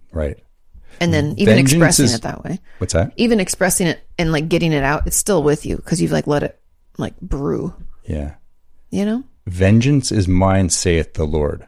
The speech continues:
Speaker 1: right?
Speaker 2: Oh, is this a
Speaker 1: But that's
Speaker 2: religious
Speaker 1: like the
Speaker 2: one?
Speaker 1: old school Bible, like the, the new Bible. They're like, "Hey, just turn the
Speaker 2: Well,
Speaker 1: other
Speaker 2: no,
Speaker 1: cheek."
Speaker 2: old school's like eye for an eye.
Speaker 1: Right. Yeah.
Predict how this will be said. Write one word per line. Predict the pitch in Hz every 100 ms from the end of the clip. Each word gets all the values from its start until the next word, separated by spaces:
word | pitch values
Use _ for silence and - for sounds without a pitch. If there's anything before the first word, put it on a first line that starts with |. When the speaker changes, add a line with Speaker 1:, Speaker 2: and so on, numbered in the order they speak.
| _ _
Speaker 1:
right? | - 80
Speaker 2:
Oh, | 185 156 107
is | 160
this | 165
a | -
Speaker 1:
But | -
that's | - 190
Speaker 2:
religious |
Speaker 1:
like | 196 -
the |
Speaker 2:
one? | 92 92
Speaker 1:
old | 113
school | - 87 80
Bible, | 73 76 76 71 69
like | 73 -
the, | 80 80
the | 80
new | 107 170
Bible. | 85 76 76 92
They're | 127 92 85
like, | 82 78
"Hey, | 135 123 104 - - _ -
just | 139 113
turn | - 107
the | 95
Speaker 2:
Well, | 104
Speaker 1:
other |
Speaker 2:
no, | -
Speaker 1:
cheek." | 160 240
Speaker 2:
old | 269
school's | - 160
like | 151 -
eye | 160
for | 185 123
an | -
eye. | 104 - -
Speaker 1:
Right. | 82 90 80 - - - _ _ _ _ - - _ - -
Yeah. | 82